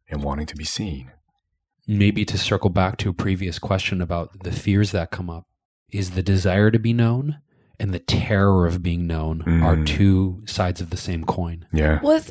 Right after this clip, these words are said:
Speaker 3: isn't
Speaker 2: You
Speaker 3: that
Speaker 2: know, if, if to
Speaker 3: Marianne
Speaker 2: show someone
Speaker 3: Williamson's quote too? She has that quote about, "Our greatest fear is to be seen."
Speaker 1: Mm. Yeah.
Speaker 3: Right?
Speaker 2: It's
Speaker 1: Yeah.
Speaker 2: not that we are inadequate, it's that we are powerful beyond measure. That's her
Speaker 1: Mm.
Speaker 2: quote.
Speaker 3: And it,
Speaker 1: Mm.
Speaker 3: but it's, isn't it,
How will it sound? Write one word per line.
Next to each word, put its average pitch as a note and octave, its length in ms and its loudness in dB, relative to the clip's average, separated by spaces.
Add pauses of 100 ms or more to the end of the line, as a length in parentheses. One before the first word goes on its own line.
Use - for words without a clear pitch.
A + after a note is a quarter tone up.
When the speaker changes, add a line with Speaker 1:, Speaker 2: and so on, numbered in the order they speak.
Speaker 3:
isn't C#4 180 0
Speaker 2:
You D#4+ 40 0
Speaker 3:
that D#4+ 200 4
Speaker 2:
know, F2+ 160 -4
if, G2+ 200 -6
if G#3 160 -6
to A#3 80 -2
Speaker 3:
Marianne A#3+ 200 4
Speaker 2:
show B3 40 6 (120)
someone - 20 2
Speaker 3:
Williamson's A#3 960 2
quote B3 440 0
too? B3 240 2
She A#3+ 160 0
has G#3+ 120 2
that F#3+ 160 0
quote G3 320 4
about, F3+ 440 0
"Our F#3 100 -6
greatest F#3 440 -4
fear F#3 240 -2
is F3+ 120 -6
to - 80 -10
be F3 140 -8
seen." F3+ 600 -6
Speaker 1:
Mm. G#2 600 4 (340)
Yeah. F#2 360 2
Speaker 3:
Right? B3 320 4
Speaker 2:
It's F2 160 -2
Speaker 1:
Yeah. F#2 60 4
Speaker 2:
not G#2 180 4
that G#2+ 140 2
we G#2 120 6
are G2 140 4
inadequate, F#2 600 -4
it's - 160 -16
that E2+ 140 -2
we F2+ 120 0
are D#2+ 80 2
powerful F2 500 -2
beyond D#2 320 -6
measure. D2+ 320 -10 (140)
That's F#2 200 -2
her E2+ 80 -2
Speaker 1:
Mm. E2 40 -6
Speaker 2:
quote. E2 280 -10 (200)
Speaker 3:
And A3 140 4
it, F#3 80 0
Speaker 1:
Mm. - 40 0
Speaker 3:
but A3+ 100 6
it's, - 200 -4
isn't A3+ 200 4
it, A#3+ 140 2